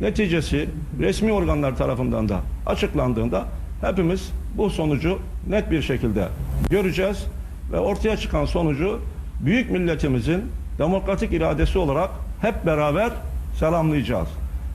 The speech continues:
Onun için telaşa gerek yok. C H P Genel Merkezi'nin ikide bir tansiyon üretmesine gerek yok. İkide bir panik havası üretmesine gerek yok. Gayet sağlıklı bir şekilde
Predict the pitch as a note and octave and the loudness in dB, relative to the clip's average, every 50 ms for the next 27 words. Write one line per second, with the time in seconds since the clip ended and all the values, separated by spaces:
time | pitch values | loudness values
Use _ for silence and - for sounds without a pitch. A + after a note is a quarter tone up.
0 | - - - C3 D3 A3+ B3+ B3 - - F#3 D3 A#2+ - - D#3 D#3+ F3+ F3+ F3 | -6 -6 -4 -2 0 0 0 0 2 2 2 2 2 2 2 2 2 2 2 2
1 | - G#3 G3 F3+ F3 E3+ E3+ E3 - F#3 D#3+ B2 - - - - - - - - | 2 2 2 2 2 2 0 2 2 2 0 0 0 -4 -8 -8 -10 -8 -2 0
2 | D3 E3+ F3+ E3+ G3 G3 F#3 E3+ C#3 - - - - - - - - - D3+ F3+ | 2 2 2 2 2 2 2 2 0 -2 -6 -8 -6 -6 -8 -4 -2 0 2 2
3 | F#3 F#3 F3+ E3 D#3+ D3+ E3 D#3+ C#3 D#3+ E3+ F3 D#3+ C3+ A#2 A2 - - - - | 2 4 2 2 2 2 2 2 2 2 2 2 2 2 0 -2 -4 -8 -8 -8
4 | - - - F#3 F3+ G3 F3 E3+ D3+ - - - E3 D#3+ D#3+ - F3+ F#3+ F#3+ F3+ | -6 -2 0 2 2 2 2 2 0 0 2 2 2 4 4 4 4 2 4 2
5 | E3 D#3+ D#3+ D#3+ - D#3 C#3+ - D#3+ F#3 F#3 E3 D#3+ D#3 D#3+ D#3+ - - F3+ E3 | 2 0 0 0 0 -2 0 0 2 2 2 2 2 2 2 0 2 2 2 4
6 | C#3 - - - - - - - - E3 F3+ F#3 E3 F3 E3 - - - D3 F#3 | 4 4 2 0 -4 -6 -4 0 0 2 2 2 2 2 0 0 0 0 2 2
7 | F#3+ F#3 E3 D#3 D#3 D3+ - - - D#3 D3+ C#3+ D3 D3+ C#3 - E3 F3+ F3+ D#3+ | 2 2 2 2 2 0 0 0 0 0 0 0 0 0 0 0 0 0 2 2
8 | D#3 D3+ D3 C3 - - C#3 - - - - - - - - - - - - A#2+ | 2 2 2 4 6 6 6 4 2 -4 -10 -12 -12 -12 -12 -12 -10 -8 -2 0
9 | D3+ F#3 G3+ G#3 G#3+ G3 - - E3 D#3+ E3 F3+ F#3 F3+ - G3 F#3 - - F#3+ | 2 2 2 2 0 0 -2 0 0 2 2 2 0 0 0 4 4 6 6 4
10 | F3+ - F#3 F3+ F3 F#3 F3+ | 4 2 0 2 2 0 0